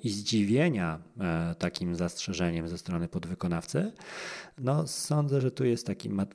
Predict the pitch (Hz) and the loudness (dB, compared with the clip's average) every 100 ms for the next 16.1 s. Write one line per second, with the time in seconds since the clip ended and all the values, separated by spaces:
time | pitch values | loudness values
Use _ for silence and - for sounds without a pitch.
0 | 110 110 107 101 110 107 104 - 110 107 | 0 2 2 2 -2 -2 -2 0 2 2
1 | 110 110 104 98 104 107 104 - 107 98 | 2 0 0 2 4 4 2 0 0 2
2 | 104 101 98 - - - - - - 117 | 2 2 0 -10 -14 -16 -18 -12 -2 2
3 | 107 - 170 180 180 - 165 160 143 117 | 2 2 2 4 2 0 2 2 2 4
4 | 131 160 117 - 92 92 98 95 92 92 | 2 4 0 0 -2 2 4 4 4 4
5 | 120 - 131 120 104 101 104 107 139 131 | 2 2 0 2 2 0 2 2 4 2
6 | 107 101 104 117 110 - - 95 101 95 | 2 0 2 2 0 0 0 2 2 2
7 | 95 98 - 98 87 82 85 95 101 - | 0 -2 -2 0 2 4 2 0 0 -2
8 | 95 92 90 90 87 87 - - 90 87 | -4 0 2 2 2 0 -2 -2 0 2
9 | 95 90 90 90 87 90 98 92 90 92 | 0 -2 0 2 2 0 -2 0 2 2
10 | 95 117 120 131 120 113 113 127 117 107 | 2 0 0 -2 0 2 2 2 0 0
11 | 107 104 101 98 101 98 98 104 117 - | 0 0 0 0 2 2 2 2 2 0
12 | 92 98 104 113 - 110 95 92 87 104 | 2 2 2 -2 -2 0 2 2 0 2
13 | 107 107 - 131 123 113 104 117 110 - | 2 2 -2 0 2 2 0 0 0 0
14 | 110 98 104 98 98 - 101 98 95 90 | 0 2 2 4 2 2 0 0 -2 -2
15 | 92 90 95 95 98 95 92 95 90 90 | 0 0 -2 -2 0 0 0 2 2 2